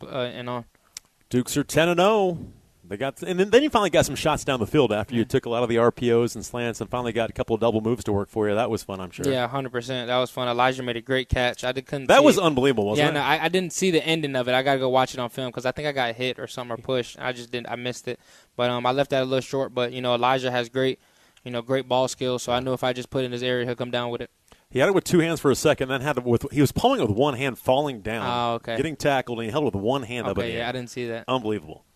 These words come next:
Speaker 2: So,
Speaker 1: Yeah,
Speaker 2: and then
Speaker 1: man. Reggie had a good double move later on in the game right after that, I think.
Speaker 2: Yeah, it seems like your, it seems like your deep ball, the accuracy on that has improved throughout the year. Is that something that, that you,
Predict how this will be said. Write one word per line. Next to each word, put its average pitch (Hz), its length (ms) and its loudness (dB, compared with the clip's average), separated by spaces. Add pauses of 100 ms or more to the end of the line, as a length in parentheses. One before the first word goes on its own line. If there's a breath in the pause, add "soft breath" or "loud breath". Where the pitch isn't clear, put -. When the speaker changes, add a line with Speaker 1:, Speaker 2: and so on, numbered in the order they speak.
Speaker 2:
So, 95 320 -6
Speaker 1:
Yeah, 123 100 -6
Speaker 2:
and 131 120 -2
then 139 140 2
Speaker 1:
man. 117 220 -14
Reggie 135 280 0
had 127 140 -2
a 120 60 -4
good 127 160 -6
double 123 220 -4
move 123 220 -6
later 123 240 -2
on 120 140 -4
in 117 60 -10
the 117 80 -10
game 120 240 -8
right 120 100 0
after 123 240 -4
that, 113 160 -6
I 113 80 -6
think. 123 260 -18
Speaker 2:
Yeah, 101 320 -2
it 123 120 -4
seems 277 320 -2
like 160 240 -2
your, 143 380 2 (180)
it - 80 -18
seems - 180 -4
like 208 160 2
your 135 100 0
deep 110 280 -6
ball, 87 360 -4
the 107 320 -6
accuracy 117 460 -2
on 107 140 -4
that 107 200 2
has 95 120 -4
improved 98 360 -2
throughout 101 280 -2
the 98 80 -8
year. 98 160 -2
Is 95 100 -4
that 147 160 2
something 160 380 -2
that, 131 160 4
that 120 200 2
you, 120 140 -8